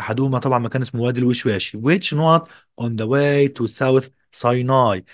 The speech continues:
يعني موجود أو بيقع. يبقى هنا is located مبني مجهول. There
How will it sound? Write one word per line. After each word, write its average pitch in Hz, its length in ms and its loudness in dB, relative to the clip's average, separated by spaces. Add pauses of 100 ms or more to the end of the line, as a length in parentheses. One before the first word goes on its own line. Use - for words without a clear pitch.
(140)
يعني 160 280 0
موجود 147 420 0
أو 131 180 2
بيقع. 127 540 -2
يبقى 110 220 -4
هنا 127 300 -2 (320)
is 139 120 4
located 120 880 2 (240)
مبني 113 180 -6
مجهول. 110 560 2 (380)
There 180 400 2